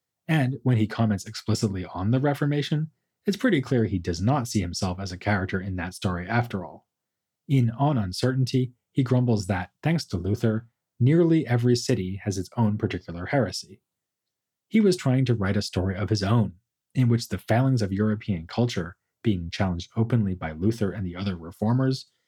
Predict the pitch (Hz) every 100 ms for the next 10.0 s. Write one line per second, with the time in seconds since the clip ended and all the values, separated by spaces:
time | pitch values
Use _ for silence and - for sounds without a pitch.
0 | _ - 120 92 - 139 123 82 98 -
1 | _ _ - 117 87 73 73 - - -
2 | 78 71 95 92 78 - - - _ _
3 | _ _ _ _ _ _ _ _ _ _
4 | _ _ _ 170 220 120 110 104 104 87
5 | 90 82 - 101 90 - 107 110 107 92
6 | 85 80 80 - 131 90 - _ _ _
7 | _ _ _ - 143 220 101 85 131 120
8 | 139 143 123 135 110 95 104 104 107 -
9 | - 117 113 - 101 127 95 98 -